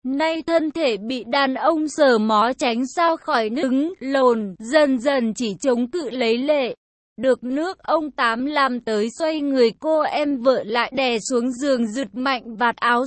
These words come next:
sút hàng nút bấm sổ ra bộ ngực no tròn rắn chắc làn da mềm mại, cái núm vú bú thiệt đã miệng. Càng bú càng nở to cương cứng,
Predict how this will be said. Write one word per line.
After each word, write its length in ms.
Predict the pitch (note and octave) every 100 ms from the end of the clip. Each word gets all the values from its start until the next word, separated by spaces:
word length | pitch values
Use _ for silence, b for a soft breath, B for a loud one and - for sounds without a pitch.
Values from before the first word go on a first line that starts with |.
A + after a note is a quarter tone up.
| -
sút 180 | F4+ D4
hàng 360 | C4 B3 A#3+
nút 200 | C4+ F#4+
bấm 340 | - C4+ B3+ C4 D#4+
sổ 220 | D#4+ A3+
ra 260 | E3+ B3+ D#4
bộ 300 | B3+ D4+ B3+
ngực 300 | C4 C4+ C4
no 300 | A#3 D4+ D#4+
tròn 360 | D4+ D#4+ B3+ A3+
rắn 340 | A3+ B3 B3
chắc 300 | C4+ F#4 -
làn 300 | D#4+ C4 B3
da 220 | G#3 D#4 D#4+
mềm 400 | C#4 C4 G#3+ A3+
mại, 300 | A3+ G#3+ - -
cái 260 | C4+ C4+
núm 320 | C#4+ C4+ B3+
vú 260 | A#3 B3 B3
bú 260 | B3 C4+ C4+
thiệt 220 | D#4 C4
đã 220 | G#3 A3+ A3+
miệng. 320 | B3 B3 A3 - _ _ _
Càng 320 | D#4+ D4+ A#3+ A#3
bú 220 | A3+ A3+
càng 320 | C#4+ C4+ A#3+ A#3+
nở 200 | A#3+ G3
to 200 | D4 D#4 -
cương 320 | E4 D#4+ D4+
cứng, 440 | C4 A#3+ A#3+ C#4+